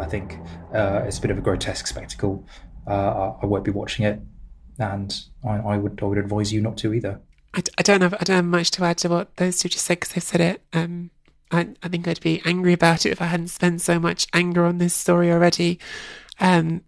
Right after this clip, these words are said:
Speaker 2: it was a pathetic non-interview. Um, I think, while on the one hand,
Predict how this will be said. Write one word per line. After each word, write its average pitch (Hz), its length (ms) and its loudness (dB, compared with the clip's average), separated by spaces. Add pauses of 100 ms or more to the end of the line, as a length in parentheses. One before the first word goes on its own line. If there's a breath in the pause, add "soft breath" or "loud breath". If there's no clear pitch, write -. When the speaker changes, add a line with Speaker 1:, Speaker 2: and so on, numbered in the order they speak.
Speaker 2:
it 165 320 2
was 160 160 4
a 160 80 4 (300)
pathetic - 420 2
non-interview. 165 800 4 (160)
Um, 165 460 2
I 156 60 4
think, 175 380 2 (1120 loud breath)
while 170 200 6
on 185 80 6
the 180 80 4
one 185 220 8
hand, 175 560 4